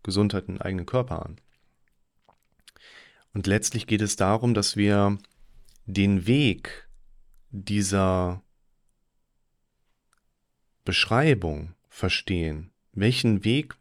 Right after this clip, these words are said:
muss eine solche Definition in meinem Kopf genommen haben, damit bei mir am Ende rauskommt, ich habe das Vertrauen in meinen eigenen Körper oder in die eigene Gesundheit verloren?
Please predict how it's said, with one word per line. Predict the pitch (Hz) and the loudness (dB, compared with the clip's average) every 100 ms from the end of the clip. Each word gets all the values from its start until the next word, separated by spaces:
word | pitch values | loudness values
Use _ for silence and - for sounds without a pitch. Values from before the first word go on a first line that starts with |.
| - | -4
muss | 104 120 160 - | 0 4 4 2
eine | 120 113 | 2 -2
solche | 107 113 127 127 120 117 | 0 0 0 0 0 0
Definition | 113 104 - 101 104 - 139 139 | -2 -4 -2 -2 0 0 2 0
in | 101 | 0
meinem | 101 101 101 | -2 -2 -2
Kopf | - 127 - | -2 -2 -4
genommen | - 107 127 110 | -2 0 2 2
haben, | 101 110 | 0 -2
damit | 101 104 | 0 -2
bei | 107 | 0
mir | 104 | 0
am | 113 | 0
Ende | 98 107 | 0 0
rauskommt, | 98 104 113 - 113 120 - - - - _ | 2 2 2 0 -2 -2 -8 -20 -20 -20 _
ich | - | -10
habe | |
das | - | -6
Vertrauen | 107 - 117 113 | -6 -2 2 2
in | 101 | 2
meinen | 95 95 | -2 -2
eigenen | 98 95 | -4 -4
Körper | 95 117 113 | -4 -6 -4
oder | 92 92 | -4 -4
in | 92 | -6
die | 85 | -6
eigene | 92 90 | -6 -8
Gesundheit | 90 139 - 80 | -4 -4 -4 -8
verloren? | - 76 73 - | -10 -12 -12 -14